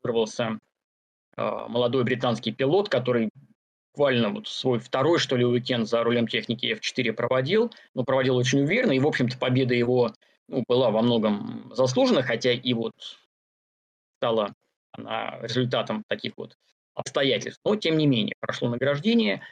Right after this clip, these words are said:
и уже после, да, было разбирательство, было решено результаты, как выразились сами организаторы, э, заморозить до уже следующих там слушаний. И только через месяц было объявлено о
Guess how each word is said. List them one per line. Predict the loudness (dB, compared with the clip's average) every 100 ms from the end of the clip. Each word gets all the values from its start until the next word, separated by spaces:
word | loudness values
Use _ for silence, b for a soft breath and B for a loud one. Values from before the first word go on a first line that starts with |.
| B
и | -2 0
уже | 2 0
после, | 0 0 4 4 2 0 -2 -4 _ _ _ _ -10
да, | -10
было | -6 -6 -6 -12
разбирательство, | -10 -8 -2 0 0 -2 -2 -2
было | 0 2
решено | 2 2 2 2 4 2 -2 B B
результаты, | -2 0 2 0 0 0
как | 0 0
выразились | 0 2 2 2 0
сами | 0 0
организаторы, | 0 0 -2 0 0 0 0 0 -2 B -8
э, | -4
заморозить | 0 2 2 2 2 0 0
до | 2 4 2 0 -6
уже | -12 -4 0 0 -4
следующих | -4 0 0 0 -2
там | -2 -2
слушаний. | -2 -2 -2 -4
И | -2
только | 0 0 0
через | 2 2 2
месяц | 4 4 2 0
было | 2 2 2
объявлено | 2 2 2 2 0 0
о | -2 0